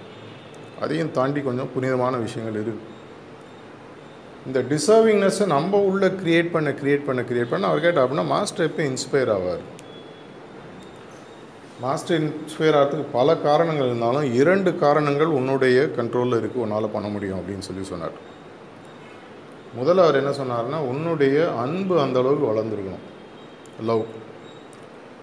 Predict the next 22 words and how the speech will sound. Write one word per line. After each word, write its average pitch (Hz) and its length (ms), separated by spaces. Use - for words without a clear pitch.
எந்த 165 340
அளவுக்கு 190 340
வளர்ந்துருக்கணும்னா 156 580
அவரால 147 380
இனிமேல் 147 300
தாங்க 135 260
முடியாது. 104 300
"இவனை 120 240
விட்டு 120 240
என்னால 135 260
இருக்க 120 180
முடியாது, 117 440
அவன் 123 300
என்னை 135 160
விட்டு 120 180
இருக்க 127 200
முடியாதுன்னு" 113 440
சொல்லி 123 260
அவருடைய 113 360
இதயத்தோட 127 260
உங்களை 113 460
இணைக்கிறது. - 520